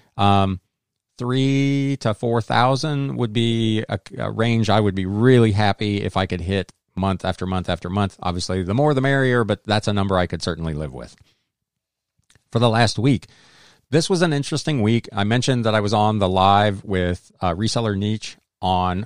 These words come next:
Friday. Let me know what your kind of holiday weekend was like. Mine was no great shakes.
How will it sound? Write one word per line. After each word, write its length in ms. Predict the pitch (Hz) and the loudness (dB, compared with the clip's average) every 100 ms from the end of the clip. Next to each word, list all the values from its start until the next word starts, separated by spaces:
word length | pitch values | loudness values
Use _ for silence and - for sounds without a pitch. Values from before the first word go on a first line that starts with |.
| - | -6
Friday. 680 | 131 117 107 95 82 82 87 _ _ _ _ _ _ _ _ _ _ - | 2 4 4 2 0 -4 -6 _ _ _ _ _ _ _ _ _ _ 0
Let 220 | 113 131 | 2 2
me 80 | 143 | 2
know 160 | 139 | 2
what 220 | 127 120 | 0 0
your 640 | 117 107 113 113 113 113 131 _ _ _ _ | 0 4 6 6 4 2 -4 _ _ _ _
kind 180 | - 107 | -10 -6
of 60 | 95 | -4
holiday 440 | 98 107 107 107 | 0 0 0 0
weekend 400 | 98 101 98 98 | -2 -4 -4 -2
was 160 | 98 90 | -2 -2
like. 220 | 90 92 | -2 -2
Mine 300 | 101 120 147 | 0 2 2
was 120 | 139 | 2
no 160 | 123 117 | 0 0
great 260 | 104 104 | 0 -2
shakes. 480 | - 85 80 - - | -2 -6 -6 -8 -10